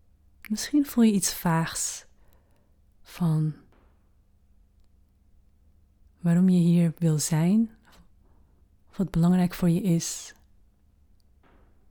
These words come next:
En welk stempel jij wil drukken op de wereld. En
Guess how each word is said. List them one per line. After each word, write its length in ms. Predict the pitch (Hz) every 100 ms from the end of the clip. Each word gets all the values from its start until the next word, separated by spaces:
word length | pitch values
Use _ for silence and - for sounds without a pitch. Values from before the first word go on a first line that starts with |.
| _ _ _ _ _ _ _ _ _ _ _ _ _ _ _ _ _ _ _ _ _ _ _ _ _ _ _ _ _ _ _ _ _ _ -
En 180 | 220 220
welk 180 | 226
stempel 420 | - - 190 185 180
jij 180 | 175
wil 120 | 170 165
drukken 300 | 170 170 170
op 60 |
de 80 | 170
wereld. 800 | 165 165 165 170 - - - _ _ _ _ _ _ _ _ _ _ _ _ _ _ _ _ _ _ _ _
En 540 | - 214 208 208 214